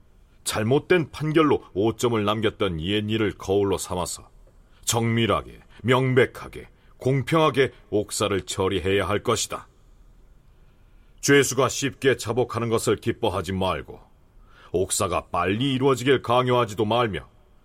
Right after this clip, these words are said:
여러 방면으로 힐문을 하고, 제차, 삼 차 면접을 해서 죽는 자로 하여금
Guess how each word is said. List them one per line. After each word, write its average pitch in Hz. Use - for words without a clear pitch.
여러 170
방면으로 139
힐문을 185
하고, -
제차, 104
삼 104
차 101
면접을 92
해서 87
죽는 147
자로 120
하여금 85